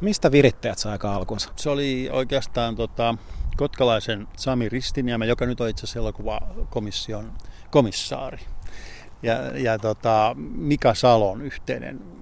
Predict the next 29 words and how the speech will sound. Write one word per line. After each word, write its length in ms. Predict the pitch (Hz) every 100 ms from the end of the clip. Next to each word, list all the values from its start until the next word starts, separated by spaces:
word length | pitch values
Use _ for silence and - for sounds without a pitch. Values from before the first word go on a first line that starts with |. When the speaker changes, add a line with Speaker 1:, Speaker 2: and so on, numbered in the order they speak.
| -
Speaker 2:
vähän 280 | 101 101 104
niin 80 | 113
kuin 220 | 123 107
heidän 280 | 107 107 147
ideansa. 480 | 123 113 110 110 113
Mika, 320 | 131 135 135
Mika 260 | 143 151
halusi 440 | 117 113 110 - 113
jotenkin, 420 | - 101 110 113
että 200 | - 120
hän 180 | 107 104
halusi 260 | 110 110 -
vähän 240 | 104 107 - -
päästä 280 | 131 - - - -
telkkariin 640 | 165 175 - 147 135 120
ja, 160 | 120 113 - - - - - -
ja, 180 | 107 107
ja 300 | 104 107 - -
Sami 360 | 139 - 117 113
sitten 320 | 110 - 104
oli 140 | 104 104
eräs 260 | 104 -
toisessa 340 | 107 101 104 -
tuotantoyhtiössä 960 | 156 - - - - - 139 - -
ja 60 | 107
tuli 240 | 123 107
sit 200 | 104 104
sieltä 400 | - 147 123 104 - - - - -
meille 580 | 147 156 135 123 117